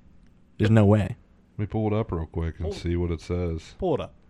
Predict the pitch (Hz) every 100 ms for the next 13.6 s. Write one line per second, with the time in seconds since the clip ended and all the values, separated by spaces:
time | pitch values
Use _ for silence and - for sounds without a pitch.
0 | - _ _ _ - - _ _ 95 90
1 | 101 92 85 85 92 - 95 98 90 80
2 | 78 _ _ _ _ _ _ _ _ _
3 | - 82 85 82 - 85 90 87 87 82
4 | 85 - 87 85 85 85 90 - 104 107
5 | 76 - - 80 73 82 _ _ _ _
6 | - 135 147 185 165 135 - 135 131 107
7 | - 104 95 90 82 - 127 127 120 113
8 | 117 104 104 110 107 101 90 - 98 101
9 | 113 107 104 107 104 - 98 95 110 110
10 | 110 - - 98 110 - - - - 107
11 | 98 95 - - _ _ _ _ - 143
12 | 139 101 101 110 101 101 87 80 - -
13 | 95 - - 104 95